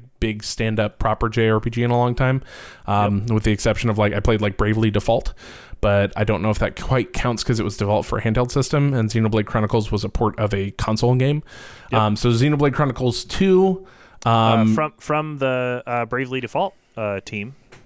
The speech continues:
Speaker 1: Yeah,
Speaker 2: um,
Speaker 1: from,
Speaker 2: at,
Speaker 1: yeah.
Speaker 2: at the old Squeenix, um, a un-, a T B D <laughs> release date, uh, project called Project Octopath Traveler.
Speaker 1: Yep.
Speaker 2: Uh,
Speaker 1: So
Speaker 2: was
Speaker 1: that's neat.
Speaker 2: announced.
Speaker 1: Uh, that's an interesting name. Uh, Sonic Mania is for sure coming over.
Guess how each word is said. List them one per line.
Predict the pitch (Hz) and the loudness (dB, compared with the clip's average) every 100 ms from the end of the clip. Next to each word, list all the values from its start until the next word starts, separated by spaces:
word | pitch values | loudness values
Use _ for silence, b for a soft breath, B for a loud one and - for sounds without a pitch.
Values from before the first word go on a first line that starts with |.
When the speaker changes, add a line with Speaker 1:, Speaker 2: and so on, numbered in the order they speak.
| 104 101 | -4 0
Speaker 1:
Yeah, | 185 | 0
Speaker 2:
um, | 196 | 0
Speaker 1:
from, | 185 165 | 0 0
Speaker 2:
at, | 110 123 | -2 0
Speaker 1:
yeah. | 196 139 | 0 0
Speaker 2:
at | 135 | 0
the | 131 | -2
old | 123 | -2
Squeenix, | - 165 180 110 - - | -4 -8 -8 -10 -12 -10
um, | 120 117 110 107 117 | -8 -6 -6 -10 -10
a | 120 110 107 - b b b - 131 | -6 -4 -6 -10 b b b -12 -8
un-, | 135 139 131 - - _ - | -6 -8 -14 -20 -20 _ -12
a | 117 | -8
T | - 170 | -6 -4
B | 143 | -2
D | 139 120 107 _ | -2 -4 -10 _
<laughs> | |
release | 139 131 131 | -6 -4 -6
date, | - - 147 123 - | -8 -6 -6 -6 -10
uh, | 131 117 113 | -6 -4 -4
project | 131 127 123 | -6 -6 -6
called | 120 110 | -8 -6
Project | - 123 120 - 123 | -6 -6 -8 -10 -6
Octopath | 139 - - 135 127 - | -6 -6 -8 -8 -8 -10
Traveler. | - 139 165 107 98 135 _ b b - | -8 -6 -6 -8 -12 -14 _ b b -4
Speaker 1:
Yep. | - - - - | -4 -4 -20 -14
Speaker 2:
Uh, | - 107 104 104 | -6 -4 -4 -4
Speaker 1:
So | 107 | 0
Speaker 2:
was | 113 160 | 2 2
Speaker 1:
that's | 107 | 0
neat. | 120 | -2
Speaker 2:
announced. | 185 - - b b b _ | -2 -6 -10 b b b _
Speaker 1:
Uh, | 113 113 | -2 0
that's | 113 - | -2 -6
an | 120 | -4
interesting | 117 - - 113 | -4 -4 -2 0
name. | 120 151 B B - | 0 -2 B B 0
Uh, | 127 117 | 2 2
Sonic | - 160 151 | 0 0 0
Mania | 123 131 151 | 0 2 2
is | 147 - | 2 0
for | 160 | -4
sure | - 151 | -2 -4
coming | - 156 156 | -2 0 0
over. | 156 156 151 151 | 0 2 0 -2